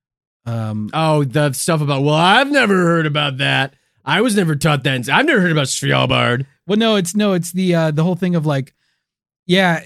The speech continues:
Speaker 1: ever since twenty twelve, the world has been shittier. So that's how we know
Speaker 2: No,
Speaker 1: that we're
Speaker 2: yeah,
Speaker 1: in a
Speaker 2: no.
Speaker 1: simulation, because things are shittier now than they were. And it's like, I
Speaker 2: No,
Speaker 1: don't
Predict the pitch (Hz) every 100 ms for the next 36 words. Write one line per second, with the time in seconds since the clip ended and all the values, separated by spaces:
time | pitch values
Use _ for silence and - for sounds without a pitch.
0 | - 185 208 190 180 - 190 175 - 175
1 | 165 139 131 147 160 143 123 117 - -
2 | 180 147 95 87 87 _ _ _ - 151
3 | 165 170 165 143 135 139 147 147 139 135
4 | 131 131 - 147 127 127 135 120 110 113
5 | 139 120 110 _ _ _ - 160 147 131
6 | - 175 156 135 127 127 123 120 110 117
7 | 143 123 120 139 117 - _ - 180 165
8 | -